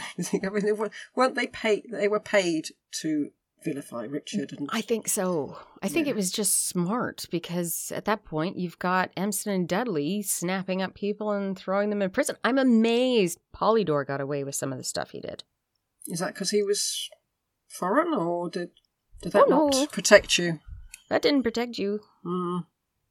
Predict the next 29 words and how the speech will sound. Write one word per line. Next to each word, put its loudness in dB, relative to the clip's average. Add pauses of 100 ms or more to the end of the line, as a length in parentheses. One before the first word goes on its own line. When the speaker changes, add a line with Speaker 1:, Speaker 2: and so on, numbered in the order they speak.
(360)
Speaker 2:
He, 4
he 2
had 2
English 2
livings. 2 (100)
They 2
could -2
have 0
Speaker 1:
Yeah. 0
Speaker 2:
taken -2
his -2
money. 2
So 2
I, 4
I 6
don't 0
know 4
how 2
he 2
got 2
away 2
without 0
spending 2
a 0
lot 0
more 0
time -2
in 0
prison. -4